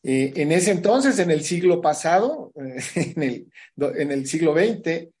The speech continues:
todavía se consideraba a, a, alergia con esta, como una actividad mística, esotérica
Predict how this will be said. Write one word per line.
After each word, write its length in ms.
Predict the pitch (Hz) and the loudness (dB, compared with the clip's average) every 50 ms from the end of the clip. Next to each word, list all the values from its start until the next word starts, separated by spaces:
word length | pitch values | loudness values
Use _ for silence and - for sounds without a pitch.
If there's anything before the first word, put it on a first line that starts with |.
| _ _ | _ _
todavía 440 | _ 202 247 254 233 240 262 294 277 | _ 2 2 4 4 4 4 4 4
se 180 | 190 - 185 170 | 4 0 -2 -4
consideraba 680 | 165 160 - - 151 151 160 180 202 214 202 170 151 143 | -4 -6 -6 -4 -2 2 2 2 4 4 2 2 2 0
a, 80 | 135 131 | -2 -4
a, 180 | - 156 139 135 | -6 -8 -8 -8
alergia 640 | - 165 147 156 165 180 185 185 - 214 185 180 - | -6 -6 -6 -4 -4 -4 -4 -4 -2 -4 -4 -4 -6
con 160 | 151 147 151 | -10 -8 -8
esta, 640 | 160 165 - - - 190 185 165 139 123 - - _ _ _ | -8 -10 -10 -2 2 4 4 4 2 -2 -4 -16 _ _ _
como 160 | _ 180 185 220 | _ -2 0 2
una 80 | 269 | 0
actividad 500 | 269 269 - 202 160 170 165 196 208 202 | 0 -2 -4 -6 -6 -2 0 0 0 0
mística, 1000 | 196 175 180 190 196 190 - - - 196 180 - - 180 175 180 185 185 185 175 | -4 -4 -4 -4 -4 -4 -8 -12 -12 -16 -12 -2 0 2 2 4 2 2 2 0
esotérica 1400 | 165 151 143 139 - 135 127 123 - - 135 147 156 165 165 175 170 170 170 - 170 165 160 160 170 170 - - | -2 -4 -6 -6 -8 -8 -10 -8 -4 -2 -2 0 0 0 0 -2 -4 -4 -4 -2 -2 0 0 0 -2 -4 -8 -18